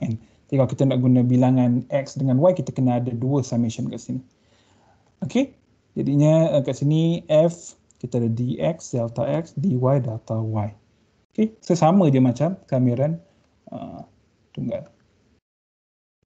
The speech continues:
Okey, ada masalah ke kat sini? Kita just recap balik apa yang kita, kita buat semalam.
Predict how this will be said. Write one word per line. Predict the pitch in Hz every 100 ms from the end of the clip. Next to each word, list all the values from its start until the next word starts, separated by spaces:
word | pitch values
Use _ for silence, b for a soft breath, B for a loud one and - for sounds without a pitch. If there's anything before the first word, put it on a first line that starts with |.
| _ _ _ _ _
Okey, | - 202
ada | 156 180
masalah | 220 226 147
ke | 131
kat | 135
sini? | 127 110 _ _ -
Kita | 165 139
just | 131 135
recap | 127 240
balik | - 123 120
apa | -
yang | 214
kita, | 127 123 123 - b b b b _
kita | 123 135
buat | 123 131
semalam. | - 123 190 -